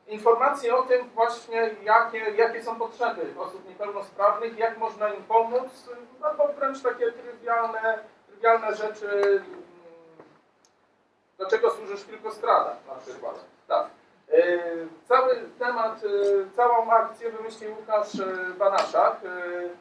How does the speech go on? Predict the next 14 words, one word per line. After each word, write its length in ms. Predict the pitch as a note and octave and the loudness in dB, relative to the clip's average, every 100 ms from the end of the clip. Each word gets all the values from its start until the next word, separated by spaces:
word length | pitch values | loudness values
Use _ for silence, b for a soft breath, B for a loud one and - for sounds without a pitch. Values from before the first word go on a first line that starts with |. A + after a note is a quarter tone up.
| _ _ _ - | _ _ _ -14
y, 200 | D3+ D#3 D3 - | -12 -12 -14 -10
sama, 560 | G3 G3 G3+ G3+ G3 F#3+ - | -2 0 2 2 2 -2 -6
sama 260 | - A3+ A#3 | -2 2 4
akcja 280 | B3 - | 2 0
jest 220 | E4 A4+ - | -4 -4 2
prosta. 460 | B3 - - - F#3+ | 4 4 0 0 0
Generalnie 500 | G3 A3 A#3+ B3 A#3+ | 4 6 6 4 2
chodzi 240 | A#3 A3+ | 2 2
o 100 | G3 | 0
to, 300 | - F#3+ - - _ _ _ - | 4 2 2 -4 _ _ _ -6
żeby 200 | G3 A3+ | -4 -4
w 80 | - | -4
prosty 440 | A#3+ B3 - A3+ | 2 2 2 -14
sposób 680 | - A3 G#3 - G3+ A#4+ | -12 -2 -2 -2 0 0